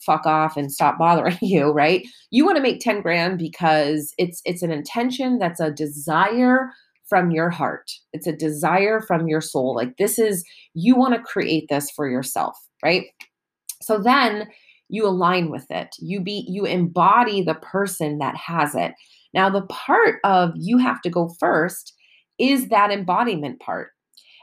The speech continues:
And what the girl was asking was, like, "How do you embody it and also release it?" And the answer is you,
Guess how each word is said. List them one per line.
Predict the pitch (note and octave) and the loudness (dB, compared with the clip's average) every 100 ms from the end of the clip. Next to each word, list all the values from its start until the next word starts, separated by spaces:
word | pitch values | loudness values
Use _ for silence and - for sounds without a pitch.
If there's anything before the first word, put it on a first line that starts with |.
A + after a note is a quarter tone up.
| - | -4
And | G#3+ G#3 | -2 0
what | A3 | 0
the | G#3+ | -2
girl | F3+ B3 F#4 F4 | 0 2 4 4
was | B3 | 2
asking | A#3 G#3 B3 - E3 C#3+ D3 E3+ E3+ - | 0 0 -2 -4 -4 -4 -6 -8 -14 -6
was, | F#3+ G3+ | -2 0
like, | A3 G#3 | 0 -2
"How | - C4 | -2 2
do | E4+ | 4
you | E4 B3+ | 4 4
embody | G3+ F3 F#3+ A3+ A3 D#3 | 2 0 2 2 2 2
it | D3 A#2+ - | 0 -2 -4
and | F3+ | -2
also | F#3+ G3+ - F#3+ F3 D#3+ D3 - | -2 -2 -2 0 2 2 -2 -6
release | E3+ E3+ A#3+ B3+ - | -6 -2 -2 -2 -4
it?" | B2 - _ _ _ F#3+ | -6 -8 _ _ _ -6
And | G#3 | -4
the | G3 D3+ | -2 0
answer | F3 F3 G3 D#3 - | -2 -2 -2 0 2
is | E3 D#3+ E3 G#3 - - _ _ _ _ _ _ _ - | 4 4 2 -2 -12 -14 _ _ _ _ _ _ _ -10
you, | F#3 G3 A3 | -6 -4 -6